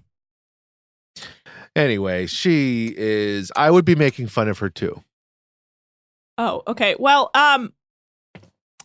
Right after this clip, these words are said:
Speaker 2: we get a very rare footage of Captain Lee.
Speaker 1: Footage?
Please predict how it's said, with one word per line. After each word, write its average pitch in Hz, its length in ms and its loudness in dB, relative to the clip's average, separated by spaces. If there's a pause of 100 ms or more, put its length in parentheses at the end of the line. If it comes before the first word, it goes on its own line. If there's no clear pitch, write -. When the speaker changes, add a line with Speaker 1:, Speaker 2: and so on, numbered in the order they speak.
(120)
Speaker 2:
we 262 140 -4
get 381 160 2
a 349 60 2
very 339 560 0
rare 240 580 0
footage 214 720 -2 (360)
of 220 160 -4
Captain 311 640 -6
Lee. 214 180 -2
Speaker 1:
Footage? 185 1000 0